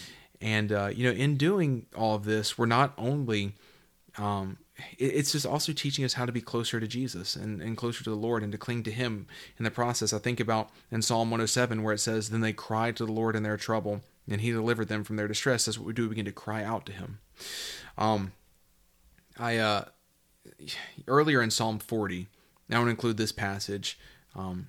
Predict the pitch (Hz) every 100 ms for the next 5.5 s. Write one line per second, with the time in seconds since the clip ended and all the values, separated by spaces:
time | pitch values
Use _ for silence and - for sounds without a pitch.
0 | - 104 101 104 98 85 117 110 101 110
1 | 113 107 110 104 104 107 104 110 113 117
2 | 113 101 - 120 - 131 139 139 131 143
3 | 107 92 90 - _ _ _ - 120 110
4 | - 117 123 131 123 107 101 107 113 123
5 | 139 - 87 85